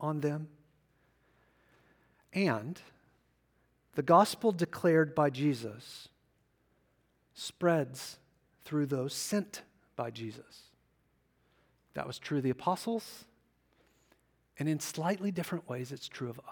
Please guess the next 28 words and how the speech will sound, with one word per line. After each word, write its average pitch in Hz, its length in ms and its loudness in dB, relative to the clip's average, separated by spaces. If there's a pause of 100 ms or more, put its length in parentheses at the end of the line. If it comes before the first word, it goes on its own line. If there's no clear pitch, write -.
us. - 280 -20 (1700)
You 165 80 -8
see, 220 120 6
there 185 180 8
are 196 180 10
no 180 200 8
apostles 170 500 4
today. 127 440 -4 (840)
Their 165 120 8
job 190 540 10 (160)
description 156 720 0 (480)
has 139 200 0
closed. - 800 -4 (960)
Their 156 220 6
role 170 340 12
was 175 220 6
to 151 100 -2
get 160 420 6
the 190 80 -2
church 160 540 0
up 160 220 4
off 151 280 4
the - 60 -8
ground 156 500 2 (880)
and 143 200 0
inscripturate 170 1120 0
the 160 80 -8
stories. 120 800 -4